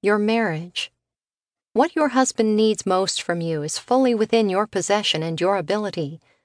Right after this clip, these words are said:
But are you willing to give him this gift? Faithful Heavenly Father, I come before you and thank you for the gift of marriage. You created marriage and designed it to be a blessing.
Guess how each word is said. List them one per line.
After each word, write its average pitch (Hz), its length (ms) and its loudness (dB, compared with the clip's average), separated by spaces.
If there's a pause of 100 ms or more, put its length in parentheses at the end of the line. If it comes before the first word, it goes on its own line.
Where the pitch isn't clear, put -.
(400)
But 165 160 -2
are 165 140 0
you 180 240 -4
willing 180 460 -2
to - 120 2
give 160 280 0
him 220 180 2
this 226 220 0
gift? - 440 -6 (1600)
Faithful 202 500 4
Heavenly 185 440 0
Father, 156 640 -4 (400)
I 196 80 -4
come 202 300 0
before 190 360 0
you 170 180 0
and 165 200 -4
thank 208 280 0
you 156 60 -4
for 156 160 -4
the 160 80 -2
gift 175 280 -2
of - 140 -2
marriage. 180 680 -2 (640)
You 220 180 0
created 214 640 0
marriage 180 480 -2
and 175 120 0
designed 196 520 -2
it 147 80 -6
to - 80 -8
be 175 160 -2
a 160 60 -4
blessing. 156 680 -4